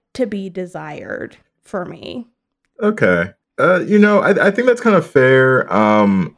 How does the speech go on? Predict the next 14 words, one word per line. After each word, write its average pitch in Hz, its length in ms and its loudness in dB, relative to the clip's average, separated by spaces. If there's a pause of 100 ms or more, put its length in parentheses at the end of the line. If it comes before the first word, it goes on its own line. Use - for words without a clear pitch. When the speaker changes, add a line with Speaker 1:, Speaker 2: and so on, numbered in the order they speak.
Speaker 2:
and 127 460 0 (320)
basing 160 520 2
it 185 120 2
off 151 220 0
of 135 100 -6
something 123 420 0
that, 101 420 2 (420)
uh, 92 260 2
you 101 200 4
were 98 500 4
touching 98 520 -2
on 87 460 0 (120)
before, 85 840 0 (360)
uh, 90 280 -2